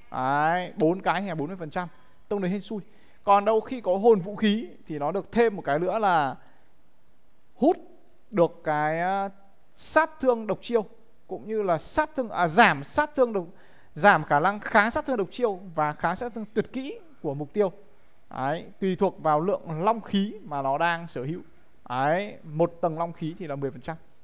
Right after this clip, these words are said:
Đấy, thì bên server quốc tế là tạm thời khi chưa có hồn vũ khí là nó thêm được cái đấy.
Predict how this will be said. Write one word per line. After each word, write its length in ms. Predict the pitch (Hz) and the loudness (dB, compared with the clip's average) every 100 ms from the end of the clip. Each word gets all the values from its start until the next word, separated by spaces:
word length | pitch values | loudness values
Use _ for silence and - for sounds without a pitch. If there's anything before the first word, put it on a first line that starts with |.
| - | -10
Đấy, 120 | 127 - - - - | -8 -8 -14 -14 -6
thì 100 | 156 | -2
bên 220 | 185 190 | -2 -2
server 480 | 208 190 175 156 151 | -2 2 4 4 2
quốc 100 | - | 0
tế 200 | 170 175 | 2 2
là 100 | 180 | 2
tạm 300 | - 190 - | 2 0 2
thời 200 | 170 156 | 2 2
khi 180 | - 208 | -2 -8
chưa 220 | - 254 | -2 -2
có 80 | 202 | 2
hồn 140 | 190 | 0
vũ 100 | 139 | -2
khí 240 | - 160 165 - | -6 -4 -4 -8
là 140 | 139 | -6
nó 360 | 135 131 135 156 - - - - - - | -2 -2 -2 -6 -14 -18 -18 -20 -20 4
thêm 240 | 277 277 | 8 8
được 100 | 202 | 6
cái 100 | 156 | 0
đấy. 140 | 135 | 0